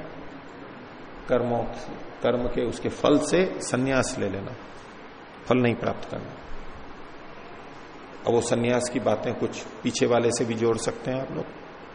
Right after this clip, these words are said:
कि जब हमने कर्म किए हैं तो अच्छे कर्मों का फल तो फिर भी चलो संन्यास मान लिया, लेकिन बुरे कर्मों का तो कैसे, नहीं चलेगा।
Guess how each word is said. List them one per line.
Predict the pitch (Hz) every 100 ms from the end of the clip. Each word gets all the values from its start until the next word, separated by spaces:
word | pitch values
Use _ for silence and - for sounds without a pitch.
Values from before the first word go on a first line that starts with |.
| - - - -
कि | 98
जब | 113
हमने | 117 123
कर्म | 120 131 127
किए | 127 131 135
हैं | 147 151 147 113 - - - - - - -
तो | 107 -
अच्छे | 104 - 127
कर्मों | 135 127 127
का | 131
फल | 120 123 113
तो | -
फिर | 151 131
भी | 143
चलो | 147 143
संन्यास | 139 123 123 127 123 - - 120
मान | 113 123
लिया, | 117 117
लेकिन | 117 113 120
बुरे | 113 127
कर्मों | 127 127 131
का | 131
तो | 131 127
कैसे, | 131 - 156 - - - - - - - - - - - - -
नहीं | 107 117
चलेगा। | 131 127 127